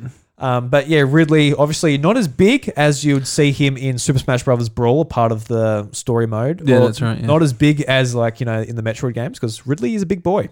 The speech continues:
Speaker 2: I'd
Speaker 1: But
Speaker 2: like to, I'd like to make very well known too that this is where the "don't ask me for anything again" meme started for Sakurai.
Speaker 1: <laughs> Yes.
Speaker 2: Because this is literally something he was very much against and still did it anyway.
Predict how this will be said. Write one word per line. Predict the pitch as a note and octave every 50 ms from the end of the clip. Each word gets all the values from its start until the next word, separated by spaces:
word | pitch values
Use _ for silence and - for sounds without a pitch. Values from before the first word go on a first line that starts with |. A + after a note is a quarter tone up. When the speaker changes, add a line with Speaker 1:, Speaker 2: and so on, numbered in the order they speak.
| _ _ _ _ _ _ -
Speaker 2:
I'd | D3
Speaker 1:
But | C#3+ C#3+
Speaker 2:
like | D3+ C3+ -
to, | - A#2+ -
I'd | C3 C3
like | C#3 B2+ A#2+
to | -
make | A#2 A#2 A2+ A2
very | G#2+ A#2 A2+ A2 A2
well | A2 A2 A2 A2
known | A2+ A2+ G#2+ G#2+ A2 A2 A2+ A2
too | - - A2+ A2 A2+ A2+
that | A2 A2+ G2
this | A#2 A#2+ A2+ B2
is | A#2+ A#2 B2
where | A#2 A#2+ A#2 A#2 G#2+
the | G#2+ A2 A2 A2+ A2+ - A2
"don't | C3+ - A#2+ A#2+ A#2+ -
ask | - A2+ A2+ A2+ G#2+ - - -
me | A2
for | G#2+ - - -
anything | A2+ A#2 A2+ A2+ G#2+ - A2+ G#2+ G#2+
again" | G#2+ G#2+ G2+ G#2+ G#2+ G#2+ A2+ A2+ A2+
meme | A2 A2 A2 A2+ A#2 -
started | - - A2+ G#2+ A2 A2 A#2 A#2 -
for | - - A2+ A2 A2
Sakurai. | A2 - - A2 G#2+ - - A2 A2+ A#2+ B2+ B2+ - - - _ - C#4
Speaker 1:
<laughs> | - - F4 - _ _
Yes. | B3+ E3+ D3 F#3 - - - - _ _ _ -
Speaker 2:
Because | C3 - - C3 A#2+ -
this | C#3 A#2 A#2+
is | C3 B2 C3
literally | C3+ D3 C#3+ C3 - D#3+ D3+ C#3+
something | B2+ - - C3+ B2 A#2+ B2 A#2 A#2
he | A2+ B2 B2
was | B2 A#2 A#2 A2+
very | A2+ A#2 A#2+ A#2+ A#2+ A#2
much | A#2 A#2 G#2+ G#2+ - A#2
against | G#2+ A2+ A2 G#2+ G2+ G2+ - - - A2+
and | G#2+ G#2+
still | - - - A2+ A2
did | G#2 G#2+ A2 G#2 G#2
it | G#2 G#2+
anyway. | G#2+ G#2+ A2 A2+ A#2 B2 C3 C#3+